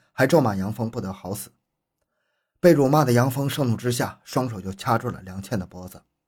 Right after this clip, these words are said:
梁倩拼命地踢打杨峰，呼吸却越来越困难。眼前的这个男人，前段时间还是一个温柔体贴的好男人，此刻却是面目狰狞，变成了一个想要将他杀害的恶魔。梁倩的视线在渐渐模糊，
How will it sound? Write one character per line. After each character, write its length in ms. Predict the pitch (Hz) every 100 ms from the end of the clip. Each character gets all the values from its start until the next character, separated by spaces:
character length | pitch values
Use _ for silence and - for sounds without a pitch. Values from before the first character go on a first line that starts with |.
| _ _ _ _ _ _ -
梁 180 | 156
倩 160 | 170 165
拼 180 | 120 165
命 100 | 156
地 100 | 123
踢 140 | -
打 140 | 135 98
杨 200 | 98 117
峰， 240 | 139 139 _
呼 200 | _ 151
吸 140 | 151
却 180 | 151 123
越 120 | 104
来 120 | 95 95
越 100 | 95
困 260 | - 117
难。 160 | 87 - _ _ _ _ _ _ _ -
眼 180 | 127
前 160 | 120 127
的 80 | 147
这 100 | 147
个 80 | 117
男 200 | 101 110
人， 200 | 113 - _ -
前 260 | - 139
段 160 | 202 190
时 120 | 139
间 120 | 139
还 140 | 131 123
是 80 | 131
一 60 |
个 100 | 127
温 160 | 127 156
柔 140 | 135
体 160 | 151 95
贴 160 | -
的 60 | 120
好 200 | - 73
男 160 | 90 104
人， 220 | 117 - _ -
此 220 | - 117
刻 220 | - 123
却 120 | -
是 100 | 113 113
面 160 | 117
目 120 | 95
狰 180 | 90 120
狞， 280 | 110 95 101 - -
变 160 | 151
成 120 | 107 101
了 60 |
一 40 | 98
个 100 | 113
想 160 | -
要 80 | 87
将 200 | - 131
他 60 | 110
杀 240 | - 123
害 160 | 120 -
的 160 | - -
恶 160 | 123
魔。 280 | 90 90 92 _ _ _ _ _ _ _ _ _
梁 180 | 120 143
倩 140 | 165
的 100 | 156
视 180 | 120 139
线 280 | 117 110 -
在 180 | - 107
渐 300 | 98 - 120
渐 160 | 104 95
模 240 | 92 95
糊， 260 | 98 110